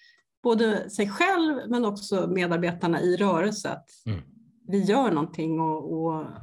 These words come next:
Speaker 1: och fokusera också på det nya snarare än att fundera över hur vi gjorde förut, tror jag.
Speaker 2: Ljuv musik i mina öron.
Speaker 1: Mm.
Speaker 2: Om man då ska vara lite, så här, lite galen och titta utanför, um, och, och plocka in någonting från omvärlden.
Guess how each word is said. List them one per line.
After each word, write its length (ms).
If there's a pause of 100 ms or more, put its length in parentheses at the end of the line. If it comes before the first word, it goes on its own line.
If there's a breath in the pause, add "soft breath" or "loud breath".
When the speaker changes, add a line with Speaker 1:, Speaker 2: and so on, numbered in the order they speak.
(120)
Speaker 1:
och 240
fokusera 580
också 260
på 380
det 140
nya 480
snarare 480
än 140
att 120
fundera 320
över 140
hur 80
vi 100
gjorde 200
förut, 840
tror 120
jag. 100 (440)
Speaker 2:
Ljuv 460
musik 340
i 20
mina 120
öron. 380
Speaker 1:
Mm. 220 (360 loud breath)
Speaker 2:
Om 100
man 100
då 100
ska 140
vara 140
lite, 300
så 100
här, 60
lite 180
galen 580
och 140
titta 260
utanför, 760
um, 160
och, 560
och 120
plocka 280
in 120
någonting 260
från 120
omvärlden. 800